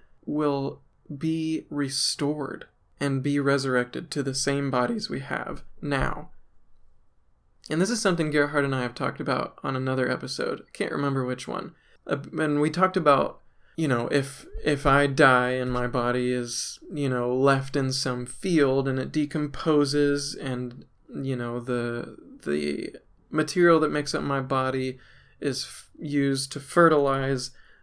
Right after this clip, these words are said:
the grass that grows, and so now parts, components of my body are in this grass, and then a cow walks by and eats that grass, and now part of my body is in this cow,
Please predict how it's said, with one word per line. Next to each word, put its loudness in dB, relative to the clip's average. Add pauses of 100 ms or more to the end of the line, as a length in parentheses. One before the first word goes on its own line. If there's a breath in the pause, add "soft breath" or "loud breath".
(220 soft breath)
the 0
grass 0
that -6
grows, 0
and -6
so 0
now -2
parts, -2
components 0
of -4
my -2
body -2
are -4
in -2
this -4
grass, -2 (420 soft breath)
and 4
then 4
a 2
cow 4
walks 4
by -4
and -4
eats -2
that -2
grass, -2
and -2
now -2
part -4
of -6
my 0
body 0
is -2
in -4
this -10
cow, -4